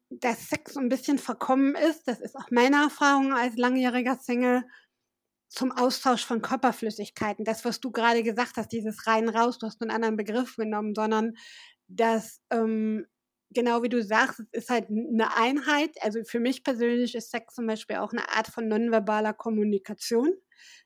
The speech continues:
ja, weil ich teile ja demjenigen durch meine Intimitäten, durch Küsse, durch Streicheln, ja, durch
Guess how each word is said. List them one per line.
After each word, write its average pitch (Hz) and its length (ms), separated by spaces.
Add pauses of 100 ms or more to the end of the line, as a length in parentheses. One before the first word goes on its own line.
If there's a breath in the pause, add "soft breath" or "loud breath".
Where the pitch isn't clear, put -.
ja, 277 260
weil 220 180
ich - 320 (200)
teile 254 320
ja 254 100
demjenigen 247 840 (600 loud breath)
durch 269 540 (640)
meine 254 500
Intimitäten, 226 840
durch 233 200
Küsse, 214 440
durch 247 260
Streicheln, 214 800 (480 loud breath)
ja, 226 260
durch 226 580